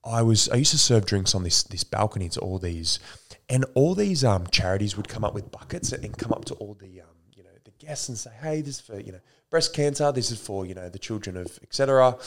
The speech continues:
And, um, I was like, "Man, these guys are literally making thousands of dollars per game. Like,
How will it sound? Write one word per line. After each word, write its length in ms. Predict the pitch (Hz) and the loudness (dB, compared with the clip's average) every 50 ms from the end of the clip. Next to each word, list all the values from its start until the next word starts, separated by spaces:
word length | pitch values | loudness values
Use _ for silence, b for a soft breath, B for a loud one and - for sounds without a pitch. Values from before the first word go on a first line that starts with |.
| B B B B B B B B B | B B B B B B B B B
And, 300 | - 107 107 107 107 104 | -4 -2 -2 0 2 4
um, 340 | 107 104 101 101 98 98 98 - | 6 6 6 6 4 0 -4 -10
I 60 | 160 | -10
was 100 | 160 160 | -12 -10
like, 140 | 165 - - | -12 -12 -12
"Man, 180 | 233 277 277 160 | -12 -12 -12 -12
these 180 | 190 240 277 | -14 -16 -18
guys 280 | - _ _ 359 339 - | -20 _ _ -20 -16 -12
are 60 | 320 | -10
literally 340 | 269 208 196 - - 160 135 | -10 -8 -8 -8 -6 -6 -4
making 340 | 113 110 101 95 - 104 87 | -4 -4 -6 -6 -8 -12 -14
thousands 640 | 85 _ _ _ - - 107 107 104 - 101 95 92 | -16 _ _ _ -20 -20 -20 -20 -20 -20 -20 -20 -20
of 60 | 90 | _
dollars 320 | - 95 107 107 101 - | -16 -14 -12 -12 -12 -14
per 220 | - _ - 101 95 | -18 _ -20 -20 -14
game. 440 | 95 104 104 143 - - - 95 95 | -12 -10 -8 -8 -8 -10 -12 -16 -12
Like, 240 | 104 107 110 107 | -8 -8 -8 -8